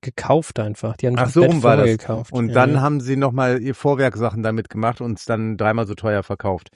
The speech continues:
Speaker 2: Ja, genau.
Speaker 1: Ja,
Speaker 2: Und sie
Speaker 1: ist
Speaker 2: hatten
Speaker 1: korrekt.
Speaker 2: versprochen, dass es für diese Niato-Modelle irgendwie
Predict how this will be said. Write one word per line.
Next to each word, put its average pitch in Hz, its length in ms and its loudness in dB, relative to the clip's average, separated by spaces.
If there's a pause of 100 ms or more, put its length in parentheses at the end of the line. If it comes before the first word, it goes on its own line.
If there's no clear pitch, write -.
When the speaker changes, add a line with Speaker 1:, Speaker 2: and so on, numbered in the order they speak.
(280)
Speaker 2:
Ja, 123 260 6
genau. 131 280 4
Speaker 1:
Ja, 95 120 2
Speaker 2:
Und 131 300 2
sie 131 100 0
Speaker 1:
ist 120 60 2
Speaker 2:
hatten 131 160 2
Speaker 1:
korrekt. 185 140 -4
Speaker 2:
versprochen, 170 600 -2
dass 156 240 -4
es 143 160 -6
für - 140 -6
diese 131 260 -2
Niato-Modelle 143 760 -2
irgendwie 131 760 -8